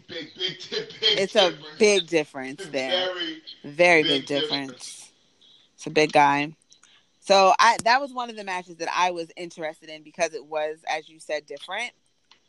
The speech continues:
Speaker 2: But what do you think about Shayna Baszler keeping the title?
Speaker 1: Um, it, I think it's time for Shayna to move up.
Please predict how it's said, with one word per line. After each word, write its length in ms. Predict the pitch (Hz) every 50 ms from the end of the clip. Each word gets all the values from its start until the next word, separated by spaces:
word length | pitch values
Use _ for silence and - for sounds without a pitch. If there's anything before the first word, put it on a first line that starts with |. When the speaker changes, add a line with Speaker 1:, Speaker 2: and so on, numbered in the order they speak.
| _ _ _ _ _ _ _ _ _ _ _ _ _
Speaker 2:
But 1160 | - 139 160 170 165 160 160 156 156 151 147 143 - - - - - - - - - - - - _ _ _ _
what 140 | - 185 208
do 60 | 254
you 80 | 277 339
think 200 | - 320 294 294
about 260 | 294 240 247 233 233
Shayna 260 | - - 226 226 226
Baszler 360 | 202 196 196 202 196 208 190
keeping 300 | 190 - 202 190 196 190
the 80 | 185 180
title? 500 | - 196 180 185 185 160 147 135 156 156 _ _ _ _ _ _ _ _ _ _ _ _ _ _ _ _ _ _ _ _ - - - _ _ _ _ _
Speaker 1:
Um, 440 | - 160 170 175 175 180 180 185 180 180 180 170 156 - _ - - _ _ _ _ _ _ _ _ _ _
it, 160 | - - - _ _ _ _ _ _ _ - - - _ _ _ _ - - _ _ -
I 160 | - - 269
think 220 | - - 392 370 349
it's 180 | 339 - - -
time 240 | 285 311 311 302 -
for 60 | - 233
Shayna 440 | - - - - 269 277 277 233
to 60 | 220 214
move 300 | 202 226 240 226 208 233
up. 380 | 269 302 285 - - - -